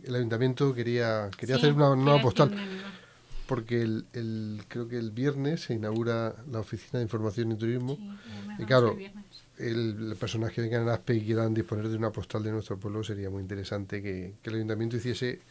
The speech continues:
Speaker 1: junto con esta, otra más, o,
Speaker 2: Sí, por
Speaker 1: o, o
Speaker 2: supuesto.
Speaker 1: mil, o mil postales más del pueblo. Porque todo lo que sea, eh,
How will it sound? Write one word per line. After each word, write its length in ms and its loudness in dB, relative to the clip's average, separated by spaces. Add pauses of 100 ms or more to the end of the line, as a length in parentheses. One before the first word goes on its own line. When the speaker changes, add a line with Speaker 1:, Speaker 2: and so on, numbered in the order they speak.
(540)
Speaker 1:
junto 320 0
con 120 4
esta, 300 4
otra 260 0
más, 300 0
o, 60 -4
Speaker 2:
Sí, 40 -4
por 140 -6
Speaker 1:
o, 160 -2
o 60 -2
Speaker 2:
supuesto. 440 -4
Speaker 1:
mil, 360 0
o 100 -4
mil 300 -2
postales 400 -4
más 200 -4
del 120 -8
pueblo. 280 -6 (360)
Porque 120 -4
todo 120 2
lo 100 4
que 80 0
sea, 680 4 (960)
eh, 300 -2